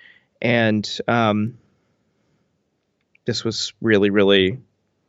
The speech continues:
really, really hard after a while because you could never feel disconnected or hate, like you had any time off.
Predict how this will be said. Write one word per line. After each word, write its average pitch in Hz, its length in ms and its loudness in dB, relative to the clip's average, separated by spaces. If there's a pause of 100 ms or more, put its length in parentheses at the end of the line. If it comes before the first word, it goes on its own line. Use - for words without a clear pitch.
(140)
really, 185 180 8
really 175 160 8
hard 135 300 2
after 117 240 -2
a 117 40 2
while 107 380 0
because 110 480 -10 (800)
you 127 140 -6
could 135 140 0
never 117 200 2
feel 110 560 2 (140)
disconnected 113 600 -2
or 104 80 0
hate, 117 220 -4
like 123 100 -4
you 123 60 -6
had 120 160 0
any 101 140 -2
time 95 240 -4
off. 82 280 -6